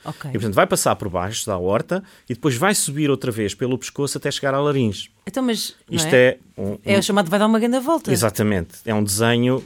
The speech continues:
Speaker 2: que não faz qualquer sentido. Se fosse bem desenhado por um engenheiro, ah,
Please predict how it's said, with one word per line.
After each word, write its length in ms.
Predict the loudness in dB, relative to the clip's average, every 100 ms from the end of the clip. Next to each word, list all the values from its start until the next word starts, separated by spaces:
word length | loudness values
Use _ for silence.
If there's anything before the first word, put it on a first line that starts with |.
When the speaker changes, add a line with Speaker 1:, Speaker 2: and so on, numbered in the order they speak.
| -10
Speaker 2:
que 100 | -2
não 140 | 2 2
faz 200 | 2 0
qualquer 300 | -2 -2 -2
sentido. 480 | 0 -2 0 -2 -4 _ _ -20 -20 -6
Se 160 | -4
fosse 260 | 2 4 4
bem 160 | 2 0
desenhado 440 | 0 0 0 0
por 120 | -2 -2
um 40 |
engenheiro, 640 | -2 -2 -4 -4 -4 -6 -10 _ _ -20 _ -6
ah, 380 | 0 2 2